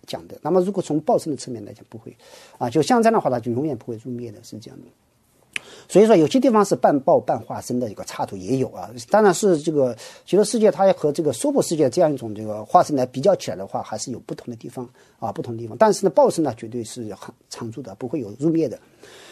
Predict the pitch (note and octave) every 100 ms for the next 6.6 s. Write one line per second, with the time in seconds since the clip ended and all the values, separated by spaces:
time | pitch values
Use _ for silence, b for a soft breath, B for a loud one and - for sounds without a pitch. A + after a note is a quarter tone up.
0 | B B G3+ A3 B3+ A3+ A3 E3+ A2 G#3+
1 | G#2+ F#2 G2 - B2+ G2 F#2 B2+ A#2+ A2+
2 | A2+ D#3 G#2+ A2+ B2+ A#2 A#2+ G#3 F3+ C3
3 | A#2+ - E3 E3+ F#3+ B2+ D3 D#3 C#3 C#3+
4 | A#2 - G#2+ G2 - - D4 C3 - E3+
5 | D#3+ A2+ - G#2+ C3+ F3+ E3 D#3+ F#3+ C#3+
6 | - G#2+ G2+ G#2+ G#2+ G#2+